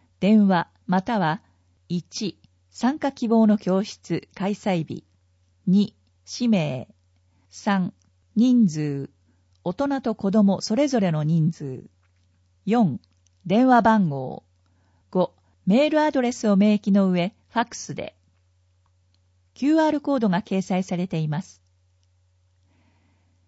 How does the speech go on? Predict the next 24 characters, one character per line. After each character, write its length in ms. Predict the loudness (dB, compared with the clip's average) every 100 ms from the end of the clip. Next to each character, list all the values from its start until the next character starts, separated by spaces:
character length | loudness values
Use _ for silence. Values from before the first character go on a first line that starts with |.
| _
元 240 | -2 -2 -4
気 180 | -2 2
も 140 | 2
り 140 | 2
も 160 | 2 2
り 180 | 0 -6 _
太 140 | -8 -6
陽 320 | -4 -2 -2
の 120 | -2 0
恵 60 | 0 0
み 160 | 0 -4
フ 100 | -4
ェ 160 | -6
ア。 140 | -6 -14 _ _ _ _ _ _ _
期 160 | -16
間、 320 | -4 -2 -2 -6 _ _ _ _ _
九 120 | -12 -6
月 340 | -6 -4 -8
二 240 | -8 -10
日 120 | -4 -2
日 360 | -2 -4 -4
曜 180 | -2 0
ま 160 | -2 -6
で。 160 | -12